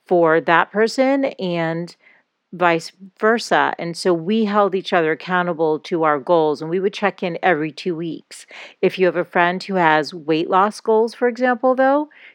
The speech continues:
you could meet up and work out together and make it social and fun to make it more achievable for you. Take a minute now to write down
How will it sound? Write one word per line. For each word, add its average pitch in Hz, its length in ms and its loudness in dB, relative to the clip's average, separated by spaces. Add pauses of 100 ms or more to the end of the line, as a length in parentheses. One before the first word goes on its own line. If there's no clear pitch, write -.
(100)
you 185 260 0
could 185 540 0
meet 170 260 0
up 170 360 2
and 175 140 -2
work 165 220 -2
out 180 160 0
together 240 400 0
and 160 100 -2
make 160 180 -4
it 180 120 -2
social 185 480 0
and 180 160 -4
fun 190 560 0 (440)
to 180 600 0
make 185 300 -2
it 196 120 0
more 165 520 2
achievable 247 480 0
for - 220 -6
you. - 260 -8 (240)
Take 240 240 -2
a 269 60 -2
minute 262 280 0
now 175 640 2
to - 160 -6
write 190 360 0
down 170 520 0